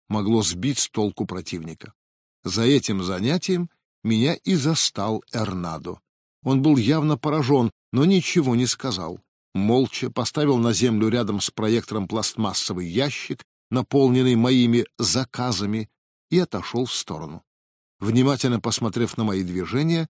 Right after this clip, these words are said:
мягко сказал: «Этот поворот выполняй плавнее. Меч противника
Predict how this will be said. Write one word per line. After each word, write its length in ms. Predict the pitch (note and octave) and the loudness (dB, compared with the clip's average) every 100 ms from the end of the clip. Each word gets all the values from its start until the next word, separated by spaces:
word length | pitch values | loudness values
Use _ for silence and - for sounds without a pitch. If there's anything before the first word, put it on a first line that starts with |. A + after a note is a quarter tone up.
| _ - | _ -6
мягко 520 | F#2+ G#2 A2 - B2+ | -4 -4 -6 -8 -6
сказал: 580 | - - A2+ E2+ D#2+ - _ _ _ _ _ _ _ - | -6 -6 -8 -8 -10 -16 _ _ _ _ _ _ _ -4
«Этот 400 | A2+ - G#2 - | -2 -2 -6 -6
поворот 580 | A#2 F#2 F2+ C3 - - _ _ _ | -6 -4 -2 -4 -6 -20 _ _ _
выполняй 680 | F#2+ G#2+ - G2 F2+ G#2+ B2 | -4 -4 -2 -4 -2 -2 -2
плавнее. 800 | - G2+ B2 A#2+ F#2+ F#2 F2+ F#2 _ _ _ _ - | -2 -4 -4 -4 -2 -2 -4 -10 _ _ _ _ -4
Меч 320 | G#2+ B2 - | 0 0 -2
противника 720 | A#2 G#2+ - B2+ C3 A#2+ C3+ | -4 -4 0 0 0 -2 -4